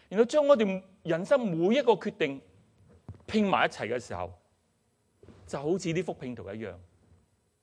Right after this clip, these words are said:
每一個人有一日都要去到上帝面前，將呢一幅拼圖呈獻畀上帝。啱唔啱？呢一幅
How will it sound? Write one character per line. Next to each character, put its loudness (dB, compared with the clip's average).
每 4
一 2
個 4
人 -4
有 -4
一 -4
日 0
都 -6
要 2
去 -4
到 2
上 -4
帝 -4
面 -6
前， -12
將 8
呢 2
一 8
幅 0
拼 -10
圖 -10
呈 -8
獻 -6
畀 -6
上 -12
帝。 -16
啱 -6
唔 -6
啱？ -10
呢 -6
一 0
幅 -4